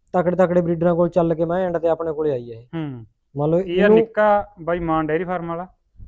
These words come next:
Speaker 2: ਤੇ ਮਤਲਬ ਵੀਹ ਸਾਲ ਹੋ ਗਏ ਨਿੱਕੇ ਕੰਮ ਕਰਦੇ ਨੂੰ, ਹਨਾ?
Speaker 1: ਹਾਂ ਬਾਈ, ਹੋ ਗਏ।
Speaker 2: ਤੇ ਗ੍ਰੇਡਰ? ਗ੍ਰੇਡਰ ਵੀ ਖੜੀ ਆ
Speaker 1: ਗ੍ਰੇਡਰ,
Speaker 2: ਆਪਣੇ ਕੋਲ?
Speaker 1: ਗ੍ਰੇਡਰ ਦਾ ਵੀ ਤੁਹਾਨੂੰ ਦੱਸ ਦਿਆਂ, ਜਿਵੇਂ ਹੁਣ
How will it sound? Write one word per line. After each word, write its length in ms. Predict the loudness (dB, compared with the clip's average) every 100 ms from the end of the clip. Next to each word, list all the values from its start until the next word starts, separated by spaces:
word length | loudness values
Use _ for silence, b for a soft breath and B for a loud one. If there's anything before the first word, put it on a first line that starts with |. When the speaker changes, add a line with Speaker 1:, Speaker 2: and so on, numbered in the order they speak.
| -14 -8
Speaker 2:
ਤੇ 340 | -6 -6 -10 -12
ਮਤਲਬ 220 | -4 -2
ਵੀਹ 180 | -2 -2
ਸਾਲ 140 | 0 0
ਹੋ 100 | 0
ਗਏ 80 |
ਨਿੱਕੇ 200 | -4 -6
ਕੰਮ 180 | -8 -6
ਕਰਦੇ 200 | -6 -6
ਨੂੰ, 80 | -6
ਹਨਾ? 120 | -8 -12 -16 -18 -6
Speaker 1:
ਹਾਂ 160 | -4 -2
ਬਾਈ, 180 | -6 -10 -16 -20 -18 -18 -10 -6
ਹੋ 100 | -6
ਗਏ। 120 | -4
Speaker 2:
ਤੇ 400 | -2 0 2 0 -4 _ -8 0
ਗ੍ਰੇਡਰ? 360 | 0 2 0 0 -2 -4 -4 -6 -8 -12 -10 -6
ਗ੍ਰੇਡਰ 220 | -4 2
ਵੀ 120 | 6 6
ਖੜੀ 140 | 6
ਆ 40 |
Speaker 1:
ਗ੍ਰੇਡਰ, 80 | 6
Speaker 2:
ਆਪਣੇ 300 | 6 4 0
ਕੋਲ? 100 | -2
Speaker 1:
ਗ੍ਰੇਡਰ 280 | 0 2 4
ਦਾ 100 | 2
ਵੀ 100 | 2
ਤੁਹਾਨੂੰ 180 | 0 2
ਦੱਸ 180 | 2 2
ਦਿਆਂ, 140 | 0
ਜਿਵੇਂ 180 | 0
ਹੁਣ 100 | 0